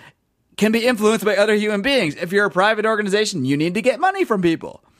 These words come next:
If you're a government organization, ultimately, you need the will of at least a decent amount of the population on your side, unless you run a regime like North Korea. And even in that case, if the entire population of North Korea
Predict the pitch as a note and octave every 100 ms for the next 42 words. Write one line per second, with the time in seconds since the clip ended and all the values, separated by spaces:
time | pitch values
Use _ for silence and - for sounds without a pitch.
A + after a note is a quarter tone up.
0 | - F3+ - B2+ C#3 D3 C3+ E3+ F#3+ G#3+
1 | G3+ G#3+ G3 E3+ A#3+ B3 A3 - A3+ F4+
2 | C#4 F#3 D3+ F#3+ F#3 - - G#3+ A#3 D4+
3 | A#3+ A3 F3 A#3 C4 E3+ G3 G3 - -
4 | G#3 G3+ - F3+ F#3 B3+ - C#3+ B2 C#4
5 | - D#3+ C3+ G3 F3 D3+ D3 C3 D#3+ G3+
6 | D3+ D3+ F#3+ D#3 - C#3+ D#3+ C3+ B2+ G3+
7 | G3+ D3+ D3+ - F#3 - F#3 F#3+ F3 E3
8 | E3 D#3 E3 F3+ E3 D#3 C#3 D#3 D#3+ D3+
9 | C#3+ D3+ C3+ C3 F3 B3+ D3+ E3+ - A#3
10 | F#3+ G#3 A3+ B3+ A#3+ C4 - D#3+ E3+ G3+
11 | F3+ G3 G3 B3 C#4+ A#3 B3 A#3 B3+ C4+
12 | C#4 C#4 C#4+ - A#3+ D4+ G#3+